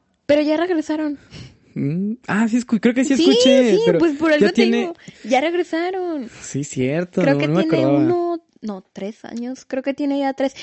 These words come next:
Speaker 1: Quisieron
Speaker 2: Yo sí
Speaker 1: hacer un comeback por ahí del dos mil catorce, que fue cuando sacaron la canción de Pom Poms y la de Wedding Bells, pero no pegaron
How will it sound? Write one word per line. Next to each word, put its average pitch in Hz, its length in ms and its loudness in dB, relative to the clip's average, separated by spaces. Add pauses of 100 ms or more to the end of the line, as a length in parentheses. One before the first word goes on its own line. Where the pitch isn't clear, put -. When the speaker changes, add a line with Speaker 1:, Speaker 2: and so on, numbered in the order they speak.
(360)
Speaker 1:
Quisieron 349 460 0
Speaker 2:
Yo - 0 -
sí 330 60 2
Speaker 1:
hacer 302 260 -2
un 311 120 -2
comeback 277 680 -2
por 220 180 -6
ahí 214 140 -2
del 233 200 -4
dos 233 200 -4
mil 202 160 -6
catorce, 226 680 -6 (380)
que 233 100 -2
fue 240 120 -4
cuando 262 220 -2
sacaron 226 380 -4
la 220 100 -4
canción 190 360 -6
de 202 100 -2
Pom 220 340 -4
Poms 277 540 -6 (340)
y 220 160 -6
la 202 260 -6
de 196 460 -6 (260)
Wedding 233 480 -2
Bells, 254 400 -2
pero 233 220 -4
no 214 140 -4
pegaron 175 560 -6